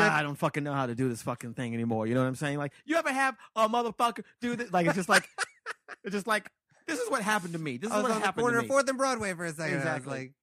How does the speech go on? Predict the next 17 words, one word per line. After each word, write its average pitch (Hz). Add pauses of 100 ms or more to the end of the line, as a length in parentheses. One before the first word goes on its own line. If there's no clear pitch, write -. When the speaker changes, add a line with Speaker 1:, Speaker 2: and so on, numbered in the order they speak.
(120)
Speaker 1:
I 143
was 143
like, 123
uh. 95 (560)
Speaker 2:
"Hey, 247 (340)
motherfucker, 311
welcome 285
to 277
New 269
York." 254 (180)
<laughs> 170
And 131
then 123
they 117
laugh 113
like 107
that. 107